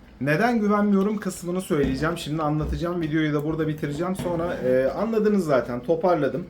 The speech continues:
Sıkıntı yok. Vidaları da nasıl atmam gerektiğini de az çok gösterdim sizlere. Sonrasında artık, e, yerine ben koyarım. Oraları da göstermeye çok da gerek yok. Söktüğünüz gibi takacaksınız yerine. Abi bu servislere şundan güvenmiyorum.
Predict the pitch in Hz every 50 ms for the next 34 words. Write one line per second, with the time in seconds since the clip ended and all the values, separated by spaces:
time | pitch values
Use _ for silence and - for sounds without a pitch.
0 | - - - - - 196 190 185 170 151 - 143 135 139 - 156 165 180 185 185
1 | 185 175 175 170 170 165 170 170 175 165 - 170 160 160 - 143 160 160 165 165
2 | 160 160 151 147 - - 170 165 165 160 135 - 131 139 139 139 - 135 123 123
3 | 127 135 143 139 - - 139 135 131 139 131 123 - 127 120 107 113 123 170 190
4 | - - - - - - 220 202 185 170 147 - 143 143 147 156 151 135 - -
5 | 190 185 - - - - 123 123 127 131 131 127 127 123 117 107 113 143 175 190
6 | 160 151 151 156 156 160 170 170 - 165 160 156 131 117 110 123 143 143 135 131
7 | 131 127 123 131 131 143 143 139 - - 131 120 120 123 143 151 - 143 135 -
8 | - 135 127 123 135 156 160 - 117 - - - - - - - - - - -
9 | - - - - - - - - - - 262 233 202 - - 196 156 127 110 107
10 | 135 151 170 - 180 160 - - 170 147 - - 147 135 113 104 110 107 107 110
11 | 156 214 220 165 131 127 151 - - 208 202 202 185 185 - 196 190 196 196 -
12 | 185 170 170 170 170 165 151 135 123 110 104 104 104 101 104 104